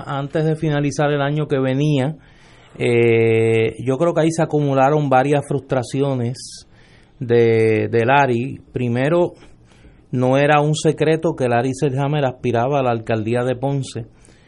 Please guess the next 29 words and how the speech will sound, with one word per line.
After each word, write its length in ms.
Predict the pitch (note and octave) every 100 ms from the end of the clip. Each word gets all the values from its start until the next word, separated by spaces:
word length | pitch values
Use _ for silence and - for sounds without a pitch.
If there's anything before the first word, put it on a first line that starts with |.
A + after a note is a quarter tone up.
| _ _ -
eh, 800 | - A#2 A#2 A2+ A2+ A2+ A2 A2
y 200 | A#2+ A#2
esa 500 | A#2 A#2 C#3+ C3+ B2+
aspiración 640 | B2+ - B2+ A#2 - C3+
cada 240 | C3+ B2 B2+
vez 180 | B2+ B2+
se 100 | C3+
veía 240 | B2 B2
más 180 | B2+ B2+
lejana 520 | C#3 C#3 C3 D3+ A3+ -
por, 340 | B2+ D3 - - - _ - - - -
eh, 540 | - A#2 A2+ A2 A2 G#2+
la 180 | A2 G#2+
permanencia 1400 | A#2+ A#2+ A#2 A#2+ C#3 D#3 E3+ D#3 C#3+ C3+ A#2+ A2 G#2 A#2
en 120 | A#2+
el 140 | A#2+ A2
puesto 460 | C3 C#3+ D#3 D3
de 60 | B2+
Mayita 420 | A#2+ A2 A2+ C3
Meléndez 500 | C#3 C3+ B2+ E3+ A3
y 80 | E3
el 100 | A#2
aparente 440 | A2 G#2+ A2 A#2
respaldo 560 | C3+ C#3+ - B2+ D3 C#3+
que 80 | A#2+
ésta 260 | A#2 C3+
tiene 380 | B2+ B2 A#2+ D3 - - - - - - A#2+
del 520 | A#2+ C3 D#3 C3+ A#2
liderato 920 | A2+ A2+ A2 A2+ C3 B2+ A#2+ A#2